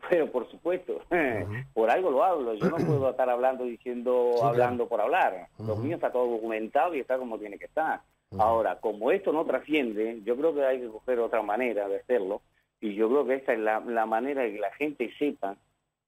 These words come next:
Speaker 1: de con quién están tratando y con quién están tratando jugadores que son jugadores de él, que no cometan el mismo error que hemos cometido jugadores,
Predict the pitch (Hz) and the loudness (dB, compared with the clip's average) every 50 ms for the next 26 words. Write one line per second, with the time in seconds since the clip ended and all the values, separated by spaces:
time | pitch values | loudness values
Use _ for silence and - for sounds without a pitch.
0 | _ _ _ _ _ _ _ _ 110 107 123 120 - 120 120 117 107 - - 160 | _ _ _ _ _ _ _ _ -4 -2 -2 0 0 0 -2 -2 -2 -2 -2 0
1 | 160 127 - - 123 113 - 107 107 - - 139 - - 135 120 101 - 110 - | 0 0 0 0 -2 -2 0 0 0 2 0 0 0 0 -2 -2 0 0 -2 -2
2 | - - 151 143 127 110 - 131 120 104 113 110 110 - 139 156 - 170 165 135 | 0 -2 -2 -2 -2 0 0 -2 -2 0 -2 -2 0 2 0 0 0 -2 -4 -6
3 | - 135 117 110 117 113 135 151 165 175 160 - _ _ _ _ _ _ _ _ | -6 -8 -6 -4 -2 0 0 0 0 0 -2 -6 _ _ _ _ _ _ _ _
4 | _ _ _ _ _ _ _ 123 120 - - 139 143 - 117 113 117 123 120 117 | _ _ _ _ _ _ _ -6 -4 0 -2 -2 0 0 2 2 4 4 2 2
5 | 107 117 123 131 135 151 160 - _ _ _ _ _ - - - _ _ _ _ | 0 2 2 2 2 0 -4 -8 _ _ _ _ _ -20 -20 -20 _ _ _ _
6 | _ _ - - - 139 123 123 131 139 135 - - 123 123 127 131 131 139 123 | _ _ -18 -2 0 0 2 4 2 2 0 0 0 0 2 2 2 2 2 2
7 | 120 120 117 120 127 120 120 110 110 127 135 143 139 139 123 120 110 110 110 110 | 2 0 0 -2 -4 0 0 0 2 2 0 0 -2 -2 -4 -2 -4 -6 -6 -8
8 | 107 - - 123 131 135 127 - 107 107 104 110 123 131 139 | -8 -6 -2 -2 0 0 -2 -2 0 2 4 4 4 2 0